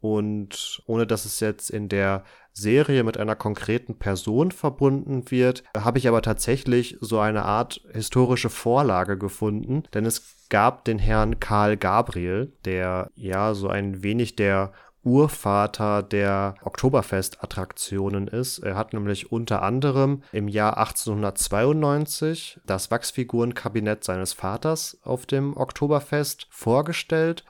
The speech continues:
und in den folgenden Jahren auch immer wieder diese Exotenshows mit verschiedenen Völkern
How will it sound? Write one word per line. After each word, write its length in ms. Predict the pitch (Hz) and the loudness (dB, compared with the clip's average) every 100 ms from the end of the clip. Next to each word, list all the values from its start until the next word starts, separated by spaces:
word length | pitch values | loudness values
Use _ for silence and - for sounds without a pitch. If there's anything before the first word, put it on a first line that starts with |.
| _ | _
und 280 | 117 127 123 | 0 0 0
in 120 | 113 | -2
den 140 | 110 | -2
folgenden 540 | - 110 131 143 135 127 | -2 2 2 4 2 2
Jahren 440 | 110 117 123 127 | 2 2 0 -2
auch 260 | - 107 - | -4 -6 -4
immer 360 | - 120 127 117 | -2 2 2 0
wieder 320 | 120 120 117 | 0 2 2
diese 480 | 117 107 107 107 104 - - _ - | 2 -2 0 0 0 -8 -20 _ -10
Exotenshows 1700 | 110 - - 120 120 110 104 90 - - - 107 110 113 113 - - | -6 -4 2 2 2 0 -2 -4 -4 -2 2 4 4 2 0 -4 -4
mit 520 | 107 104 - - - | -4 -4 -4 -8 -8
verschiedenen 680 | - - 104 - 110 107 98 | -14 -10 -6 -6 -4 -4 -4
Völkern 800 | - - 113 120 - 101 98 | -4 0 2 2 0 -2 -2